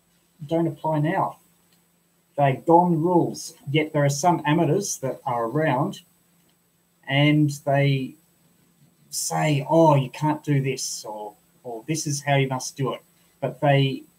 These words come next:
get all their experiences and their learnings from this old book, which in a lot of ways is out of date,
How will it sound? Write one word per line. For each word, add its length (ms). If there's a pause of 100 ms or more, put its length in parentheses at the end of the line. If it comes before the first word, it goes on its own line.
get 120
all 120
their 160
experiences 960 (100)
and 120
their 140
learnings 680 (120)
from 140
this 300 (100)
old 300
book, 320
which 440 (320)
in 100
a 40
lot 160
of 80
ways 420
is 160
out 160
of 140
date, 280